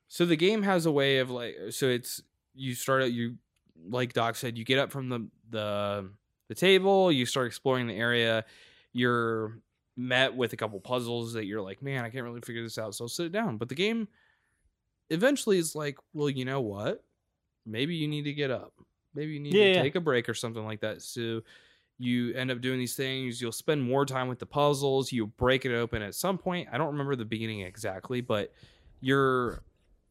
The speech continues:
Speaker 1: um, you're met with these almost story, like, these character cards.
Speaker 2: Right. You're, you
Speaker 1: Right?
Speaker 2: have, so you're met with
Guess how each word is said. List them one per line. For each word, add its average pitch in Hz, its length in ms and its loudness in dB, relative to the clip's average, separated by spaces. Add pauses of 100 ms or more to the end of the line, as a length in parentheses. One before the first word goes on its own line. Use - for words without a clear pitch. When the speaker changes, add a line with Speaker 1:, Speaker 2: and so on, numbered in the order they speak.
(380)
Speaker 1:
um, 117 500 -2 (840)
you're 139 160 0
met 180 140 2
with 190 320 4 (180)
these 143 640 -8 (440)
almost 302 520 2 (280)
story, 226 1300 2
like, 190 160 2
these 196 220 0
character 208 520 2
cards. 98 540 -10 (440)
Speaker 2:
Right. 151 360 4
You're, 143 220 0
you 160 320 4
Speaker 1:
Right? 160 100 8
Speaker 2:
have, 156 400 6 (300)
so 180 580 6
you're 175 140 4
met 196 180 8
with - 320 4